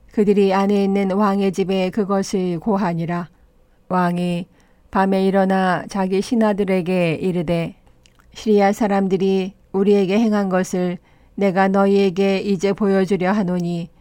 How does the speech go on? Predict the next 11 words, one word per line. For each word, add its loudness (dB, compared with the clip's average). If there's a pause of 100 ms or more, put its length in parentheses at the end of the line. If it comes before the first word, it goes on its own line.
(420)
그들이 2
우리가 4
줄인 0
것을 0
알고 0
있으므로 -2 (420)
진영에서 0
나가 0
들에 0
숨고는 -2
말하기를, -2